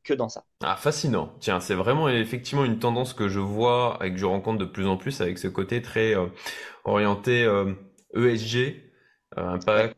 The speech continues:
Speaker 1: Ouais.
Speaker 2: euh, voilà, euh, au niveau social, au niveau environnement, et cetera. Et, euh, il y a,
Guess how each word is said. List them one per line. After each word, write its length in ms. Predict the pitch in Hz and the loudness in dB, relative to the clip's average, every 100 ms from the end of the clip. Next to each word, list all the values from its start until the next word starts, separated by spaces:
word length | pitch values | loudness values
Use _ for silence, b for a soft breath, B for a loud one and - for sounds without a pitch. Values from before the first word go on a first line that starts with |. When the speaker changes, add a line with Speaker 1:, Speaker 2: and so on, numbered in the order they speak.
| - | 0
Speaker 1:
Ouais. 120 | 95 | 2
Speaker 2:
euh, 120 | 95 | 4
voilà, 420 | 92 87 98 98 | 2 2 2 2
euh, 260 | 92 85 82 | 2 0 -2
au 40 | |
niveau 220 | 87 87 | -4 -8
social, 680 | 90 - 90 - 90 90 90 | -8 -8 -4 0 2 2 0
au 40 | 87 | 0
niveau 260 | 85 85 | -2 -2
environnement, 840 | 90 87 85 85 87 92 92 95 90 | -2 -2 0 0 0 0 0 0 -2
et 100 | - | -4
cetera. 760 | - 80 85 82 85 101 110 - | -8 -4 -2 0 2 2 0 -2
Et, 260 | 85 92 92 | -2 0 2
euh, 180 | 85 87 | 2 2
il 80 | |
y 60 | 87 | 2
a, 320 | 90 90 90 | 2 2 0